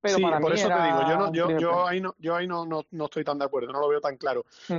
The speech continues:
Speaker 2: Yo todavía no he visto una agrupación de fuera que diga, "Este es el pelotazo, esto es un primero claro". Cuando es un primero claro, yo dudo mucho que se lo vayan a negar.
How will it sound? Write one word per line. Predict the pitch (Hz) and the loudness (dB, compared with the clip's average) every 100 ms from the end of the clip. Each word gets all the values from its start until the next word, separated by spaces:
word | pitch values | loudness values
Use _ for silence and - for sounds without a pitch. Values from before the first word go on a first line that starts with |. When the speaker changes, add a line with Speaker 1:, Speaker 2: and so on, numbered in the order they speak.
| - | -4
Speaker 2:
Yo | 147 185 | -4 -2
todavía | 214 220 233 | 0 2 2
no | 208 | 0
he | |
visto | 170 - | -2 -4
una | 175 | -4
agrupación | 160 156 - 135 | -2 -4 -4 -4
de | 127 | -2
fuera | 175 214 | -2 0
que | 175 | 0
diga, | 151 135 127 | 0 0 -2
"Este | 135 127 | -2 -2
es | |
el | 214 | -2
pelotazo, | 165 135 156 165 | 0 0 0 -2
esto | 143 139 | -4 -6
es | 127 | -14
un | 135 | -8
primero | 139 127 135 131 - | -6 -2 -2 -2 -2
claro". | 160 131 113 - _ _ _ _ _ _ | -2 -2 -2 -6 _ _ _ _ _ _
Cuando | 180 160 160 | -2 2 2
es | 165 | 0
un | 180 | 0
primero | 175 175 156 | 0 0 -2
claro, | 165 185 196 202 | 0 0 -2 -4
yo | 147 139 | -2 -2
dudo | 131 135 135 | -2 -2 -2
mucho | 185 220 | -2 -4
que | 175 | -4
se | 160 | -4
lo | 143 | -2
vayan | 139 139 | -2 -2
a | 139 | -2
negar. | 127 117 | -2 -4